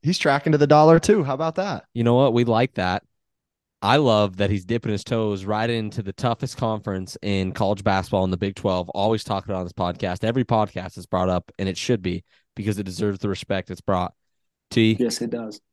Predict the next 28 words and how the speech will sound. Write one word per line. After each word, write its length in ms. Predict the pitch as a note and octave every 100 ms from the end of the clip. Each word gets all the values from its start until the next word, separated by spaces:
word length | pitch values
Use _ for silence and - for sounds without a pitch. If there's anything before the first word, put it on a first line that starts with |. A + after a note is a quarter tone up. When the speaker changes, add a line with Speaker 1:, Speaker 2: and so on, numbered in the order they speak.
| _ _
Speaker 2:
the 100 | A#2
only 200 | B2 C3+
thing 200 | - A#2+
I 60 | A2+
have 80 | G#2
to 60 |
ask 300 | G2+ A2+ -
you 60 | G2
there 280 | F2 F2 F2 _ _ _ _
is 180 | A2 G2+
Iowa 340 | - G#2 B2 G#2+
State 460 | - A2 A2 C3+ _ _ _ _ _
is 160 | G#2+
two 240 | - - C#3
and 100 | B2+
five 440 | A#2 A2+ G#2+ F#2 F2
in 100 | G2
their 120 | G2
last 540 | G2 G2+ G2+ - _ _ _
seven 460 | - - A#2 A#2 A2
games 400 | G2+ G#2 G2 F2+
after 300 | F#2+ G2 G2
a 40 |
straight-up 480 | F2+ - G2+ F#2 F2+
loss 420 | F#2 F#2 F#2+ - -
against 320 | G2 G2 -
the 60 |
spread. 380 | F#2 - F#2+ F2+